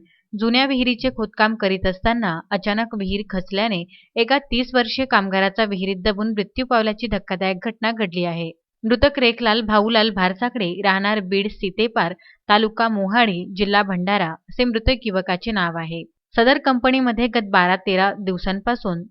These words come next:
निकृष्ट विहिरीचे खोदकाम सुरू आहे. विहिरीत खोदकामात तीन मजूर काम करीत होते. अशा परिस्थितीत विहिरीचे खोदकाम सुरू असताना अचानक विहीर खचल्याने दोन मजुरांना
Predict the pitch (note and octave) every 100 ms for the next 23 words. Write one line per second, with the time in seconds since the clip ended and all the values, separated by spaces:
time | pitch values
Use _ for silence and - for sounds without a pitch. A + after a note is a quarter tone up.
0 | _ A3 A3 - B3 - C4 A3 G#3 G#3+
1 | A#3+ A3+ F#3 F3+ G3+ A3 A3 F3 E3+ E3
2 | E3+ - - _ - A3+ B3 C4+ - A#3
3 | A3 A3 G3+ G3+ G#3 A3+ A#3 A#3+ A3+ B3
4 | A#3+ G3 G3 F#3+ F#3 F3+ F3 E3+ - -
5 | - G3+ F#3+ F#3 G3 C4 B3 A#3 A3+ G3+
6 | G#3 G#3+ A#3 A3 G3 F#3+ G#3 G#3 G#3 F#3+
7 | F3+ F3+ - A#3+ F#3+ F3 _ - - G3+
8 | G#3 B3 C4+ B3 A#3 A3+ G#3+ - G3+ A3+
9 | F#3 F#3 - G3+ A#3 B3 A3+ G#3 A#3 B3
10 | G3